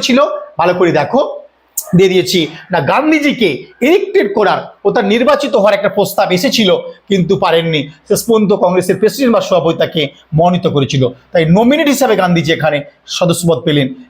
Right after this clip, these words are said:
কিন্তু নির্বাচিত হিসাবে নয়। উনিশশো ষোলো সালে দেখব কংগ্রেস আনুষ্ঠানিকভাবে গান্ধীজি যোগদান করবে কংগ্রেসে, কিন্তু পনেরো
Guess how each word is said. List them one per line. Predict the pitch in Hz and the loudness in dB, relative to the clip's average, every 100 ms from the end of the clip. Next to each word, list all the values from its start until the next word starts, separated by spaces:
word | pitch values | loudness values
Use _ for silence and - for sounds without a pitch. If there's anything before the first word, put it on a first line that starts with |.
| - | -2
কিন্তু | 175 127 156 143 - _ 156 | -2 0 -2 -4 -10 _ 0
নির্বাচিত | 208 208 180 170 | 2 0 -2 -2
হিসাবে | 147 151 139 131 | -2 0 0 0
নয়। | - - _ 175 | -4 -8 _ 0
উনিশশো | 220 - 240 - | 2 0 -2 0
ষোলো | 254 302 | 0 2
সালে | 269 226 180 | 2 0 0
দেখব | 151 151 143 - _ | 0 -2 -2 -8 _
কংগ্রেস | 180 170 165 - - 190 | 0 2 0 -2 -4 -2
আনুষ্ঠানিকভাবে | 269 - 226 196 147 160 147 135 - - 151 | -2 -2 -2 -2 0 0 0 -4 -10 -6 -2
গান্ধীজি | 156 147 139 | 0 0 0
যোগদান | 156 131 156 147 | 0 0 -2 0
করবে | 147 135 131 | 0 2 2
কংগ্রেসে, | 123 123 - 127 - - | 0 0 -2 -8 -10 -4
কিন্তু | 165 156 | -2 0
পনেরো | 196 226 | 0 0